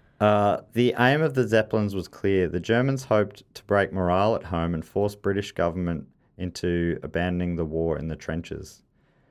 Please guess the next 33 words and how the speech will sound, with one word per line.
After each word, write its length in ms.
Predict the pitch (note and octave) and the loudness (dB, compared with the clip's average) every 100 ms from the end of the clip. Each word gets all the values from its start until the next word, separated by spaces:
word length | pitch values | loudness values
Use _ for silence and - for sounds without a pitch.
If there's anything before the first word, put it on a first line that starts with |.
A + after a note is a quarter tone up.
| _ _ _ _ _ _ _ | _ _ _ _ _ _ _
But 60 | G2 | 4
there 120 | A2+ | 6
was, 220 | A#2 A2+ | 6 2
that 240 | - B2+ - | 2 2 4
was 160 | A#2 | 0
not 240 | A2+ A#2+ - | 2 2 2
the 100 | A2+ | -4
sort 280 | - A2 G#2 | 2 2 2
of 100 | G2 | 0
chaos 400 | - G2 G2 - | 2 4 2 0
and 100 | F#2 | -4
panic 340 | F#2 F#2 F2+ | -2 -2 -4
that 120 | - | -6
the 80 | E2+ | -8
Germans 680 | F2 F2+ F2+ F2 E2+ E2+ - - | -4 -2 -2 -2 -4 -8 -20 -8
had 180 | G2 | -8
wanted. 540 | - E2+ F#2 - D2 - _ _ _ - _ _ _ - | -4 -4 -4 -4 -6 -8 _ _ _ -20 _ _ _ -20
Sorry. 380 | - D#2+ C#2 F#2 - - - _ | -2 -2 -2 -6 -10 -18 -20 _
But 100 | G#2 | 2
there 160 | G#2+ G#2 | 4 4
was 180 | G2 | 2
not 260 | G2 G#2+ - - _ - - | 2 2 0 -8 _ -20 -8
the 140 | G2+ | -4
sort 240 | F#2 G2 F2 | -2 0 0
of 100 | E2+ | 0
chaos 420 | - E2 D#2+ - | 0 2 2 -2
and 120 | E2+ | -8
panic 440 | - E2+ D#2+ - _ | -4 -2 -2 -6 _
that 100 | - | -10
the 100 | D#2+ | -6
Germans 420 | F2 E2 D#2 - | -4 -4 -6 -8
had 100 | D#2 | -10
wanted. 520 | D2+ D#2+ D#2 D2 E2 | -6 -6 -6 -10 -10